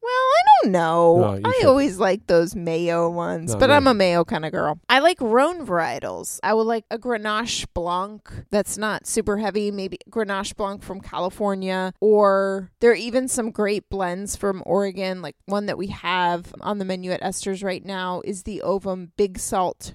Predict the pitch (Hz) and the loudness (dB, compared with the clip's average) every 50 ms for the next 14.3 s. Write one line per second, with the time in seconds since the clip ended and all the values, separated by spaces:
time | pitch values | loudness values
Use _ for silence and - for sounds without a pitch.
0 | - _ _ - 220 202 180 - 175 208 208 208 190 208 196 185 185 185 185 185 | -20 _ _ -6 -6 -4 -4 -4 -4 -4 -4 -6 -6 -8 -8 -8 -8 -10 -12 -16
1 | - - - - - - - - 175 180 220 254 262 247 208 196 196 220 226 220 | -10 -8 -8 -8 -6 -8 -12 -12 -8 -4 -2 -2 -2 -2 -4 -4 -2 -2 -2 -2
2 | 214 208 208 196 170 160 - - 175 - 180 185 220 - - - 214 214 220 208 | -2 -4 -6 -8 -10 -10 -8 -8 -6 -4 -2 -4 -2 -4 -6 -8 -6 -6 -6 -6
3 | 208 202 190 190 175 165 170 190 214 - - - 214 202 190 190 185 - - - | -6 -4 -4 -4 -6 -4 -4 -4 -4 -4 -4 -2 0 0 2 0 0 -2 -6 -10
4 | 180 170 - - - 202 247 254 240 226 208 196 190 190 185 180 180 175 175 180 | -14 -12 -12 -8 -4 -2 0 0 2 2 2 2 4 2 0 0 -2 -4 -4 -4
5 | 180 185 180 - - 185 160 160 175 170 - 165 185 - 190 185 180 190 180 - | -4 -6 -6 -4 -4 -4 -4 -4 -6 -6 -6 -8 -6 -8 -8 -8 -8 -6 -6 -8
6 | - - - - 196 - - - - 208 202 196 180 180 180 165 - - - 196 | -8 -8 -10 -10 -10 -8 -8 -4 -2 -2 -2 -2 -2 -4 -4 -4 -6 -4 -4 -2
7 | 196 185 - - - - - 180 165 170 175 170 175 180 - - 185 170 175 170 | -2 -4 -6 -10 -12 -10 -8 -6 -6 -4 -4 -2 -2 -4 -2 -2 -2 -2 -2 -2
8 | - - 180 180 180 170 - 190 156 - - - 190 170 202 190 175 - - - | -4 -6 -6 -6 -6 -4 -4 -6 -6 -8 -8 -10 -8 -4 -4 -4 -4 -6 -4 -4
9 | 202 196 185 185 185 185 156 170 202 202 202 160 175 175 160 135 123 139 151 143 | -2 -2 -2 -2 -2 -2 -2 -2 -2 -2 2 2 4 4 4 4 4 4 4 4
10 | 113 107 135 135 127 120 110 98 98 98 117 127 120 - - 160 147 131 117 127 | 2 0 -2 -2 -2 -2 -2 -4 -6 -4 -4 -4 -4 -2 -2 -2 0 0 0 -2
11 | 120 - - 131 117 113 113 110 - 107 107 110 107 98 - 117 110 104 101 98 | -2 -2 -2 -4 -2 -4 -4 -6 -6 -6 -4 -4 -4 -4 -4 -4 -4 -2 -2 -4
12 | 92 - - - 107 98 95 90 - - 113 104 98 92 101 95 98 95 95 90 | -4 -2 0 2 2 2 2 0 -2 -4 -2 -2 -2 -2 -2 -2 -2 -2 -2 -4
13 | 87 - - - - 101 95 92 87 82 78 - - - 107 104 110 120 - 147 | -6 -8 -12 -10 -8 -6 -6 -6 -6 -8 -10 -10 -8 -4 -2 -2 0 0 -2 -2
14 | - - 180 165 415 480 | 2 4 6 6 6 6